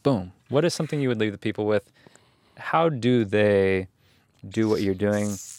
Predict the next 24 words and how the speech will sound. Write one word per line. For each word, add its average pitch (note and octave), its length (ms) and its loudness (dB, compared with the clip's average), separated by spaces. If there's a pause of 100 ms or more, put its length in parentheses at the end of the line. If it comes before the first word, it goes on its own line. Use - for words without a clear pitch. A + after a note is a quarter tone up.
(760)
exactly, B2+ 520 6
or G2+ 220 6
do A2 220 2
what A2 160 6
they G2+ 100 4
want G2 240 4
to G2 80 0
do G2 300 0
in F#2+ 100 -2
a F2+ 60 -6
different C3 420 2
avenue? A#2+ 640 0 (320)
What's F#3 200 -4
the A2+ 120 0
one A#2+ 240 0
piece - 200 -6
of A2 80 -2
advice G2+ 260 0
that - 80 -10
you've G#2 200 -6
gotten F#2 300 0
that - 100 -10
you F#2 160 -4
would F2+ 160 -6